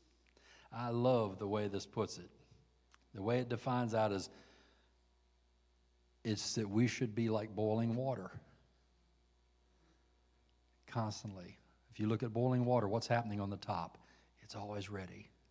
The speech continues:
It's like it's always ready. That's diligence, to always be ready. Not lagging.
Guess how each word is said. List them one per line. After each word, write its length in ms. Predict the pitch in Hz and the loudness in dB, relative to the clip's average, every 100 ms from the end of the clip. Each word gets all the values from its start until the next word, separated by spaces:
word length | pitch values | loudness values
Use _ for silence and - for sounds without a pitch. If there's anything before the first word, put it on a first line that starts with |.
| - | -18
It's 140 | 139 | -10
like 140 | 117 90 | -8 -8
it's 120 | 87 | -8
always 380 | 92 95 104 92 | -6 -2 -2 -4
ready. 320 | 95 90 - - _ _ _ _ _ _ _ _ _ _ _ _ _ _ | -8 -12 -18 -20 _ _ _ _ _ _ _ _ _ _ _ _ _ _
That's 260 | 123 139 - | 0 2 0
diligence, 760 | 117 147 131 - 85 90 - - _ _ _ _ _ _ _ _ - | 2 4 2 0 -8 -12 -16 -18 _ _ _ _ _ _ _ _ -14
to 100 | 143 | -8
always 340 | 113 117 120 | -4 -2 -4
be 140 | 104 107 | -4 -6
ready. 420 | 107 107 98 104 - _ _ _ _ _ _ _ _ _ - | -4 -4 -8 -16 -20 _ _ _ _ _ _ _ _ _ -8
Not 260 | 104 113 131 | -2 -2 0
lagging. 600 | 117 117 113 101 87 | -2 -2 -2 -4 -10